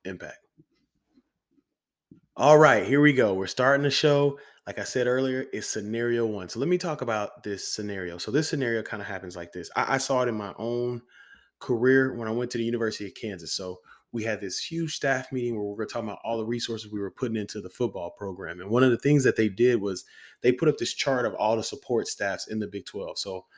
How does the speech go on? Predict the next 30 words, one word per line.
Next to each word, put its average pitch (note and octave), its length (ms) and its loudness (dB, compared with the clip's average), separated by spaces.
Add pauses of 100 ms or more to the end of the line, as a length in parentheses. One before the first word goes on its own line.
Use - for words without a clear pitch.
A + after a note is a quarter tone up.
(400)
I - 40 -20
think, A#2 200 -2
I - 640 -14
believe A2 340 -2
Texas C3+ 380 2
and A#2+ 80 2
Oklahoma A#2+ 400 0
were A2+ 80 2
at - 60 -6
the F2+ 60 -12
top A2 340 -2
with, F2+ 100 -8
like, E2+ 180 -10
sixty A2 480 -4
or F2 80 -6
fifty A2+ 300 -6
people A2+ 240 -6
in G2+ 40 -8
support G#2 300 -6
staff. A2 320 -4
And G#2 80 -10
then G2 100 -8
Kansas C3+ 380 -2
was G#2 140 -8
at G2 100 -4
the F#2 80 -10
bottom F#2+ 320 -4
with, F2+ 80 -6
like, E2 160 -10
twenty-five. G2 560 -6